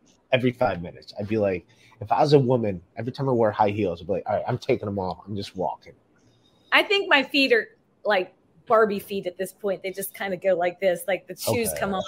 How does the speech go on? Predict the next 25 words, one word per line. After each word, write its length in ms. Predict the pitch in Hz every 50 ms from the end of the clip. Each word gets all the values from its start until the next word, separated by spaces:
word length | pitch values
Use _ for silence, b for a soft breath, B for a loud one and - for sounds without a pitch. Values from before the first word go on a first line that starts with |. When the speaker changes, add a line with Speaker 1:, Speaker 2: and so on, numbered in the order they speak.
| - - - - _ _ _ _
Speaker 2:
feet 220 | 220 220 202 208
are 40 | 254
still 340 | 233 - - - - 262 233
like 220 | 220 220 214 220 -
this. 280 | 480 196 - - - B B B B B B
They're 120 | 294 269 269
so 140 | 277 285 240
used 340 | 233 226 220 220 220 - -
to 80 | 208
heels. 340 | 175 190 180 170 165 160 - -
I'm 160 | 233 277 302
fine 320 | - - 208 202 202 196 185
in 120 | 175 175 180
heels. 260 | 165 147 156 151 156 - _ -
Speaker 1:
So 320 | - - - - - 123
you're 180 | 120 143 143 143
fine 260 | - 143 131 127 120
in 100 | 113 104
heels. 580 | 101 110 95 76 58 53 55 53 - - - 85
All 120 | 92 98 82
right. 180 | 69 69 67 -
Speaker 2:
I'm 180 | 180 202 214
fine 380 | - - - - _ - 156 147
in 120 | 147 160
heels. 420 | 160 156 135 - - 185 - -